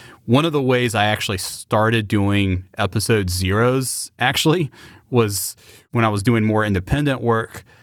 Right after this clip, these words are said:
I'd have guests who wanted to have the feed submitted, and this was back when it took, sometimes it could take Apple, you know, two weeks to review a s-, a, a, a feed. And it was kinda this, we kinda lived in this awkward space of, like,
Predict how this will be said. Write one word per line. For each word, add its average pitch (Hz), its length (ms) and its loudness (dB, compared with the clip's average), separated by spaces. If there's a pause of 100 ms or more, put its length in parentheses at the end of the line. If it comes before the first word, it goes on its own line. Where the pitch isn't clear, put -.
(160)
I'd 110 180 0
have 98 540 -2 (240)
guests 98 480 -2
who 110 640 -2 (120)
wanted 135 360 0
to 135 80 2
have 127 180 0
the 113 80 -6
feed 117 320 0
submitted, 104 400 0
and 95 120 0
this 120 180 0
was 98 100 0
back 101 300 -2
when 98 120 -4
it 78 100 -14
took, 104 240 -4
sometimes 113 380 -2
it 95 40 -8
could - 120 -12
take 92 180 -2
Apple, 90 440 0 (180)
you 87 80 0
know, 76 80 -2
two 113 260 0
weeks 95 460 -2 (340)
to 117 100 4
review 101 480 2
a 90 40 0
s-, - 240 -8 (100)
a, 107 60 -2 (120)
a, 95 100 0
a 95 160 -2
feed. 107 380 0 (320)
And 123 140 2
it 123 80 0
was 117 200 -2
kinda 147 260 0
this, 120 260 -2
we 131 140 0
kinda 151 240 0
lived 120 220 0
in 110 80 2
this 98 160 -2
awkward 110 400 -2
space 101 380 -2
of, 98 120 -4
like, 92 280 -4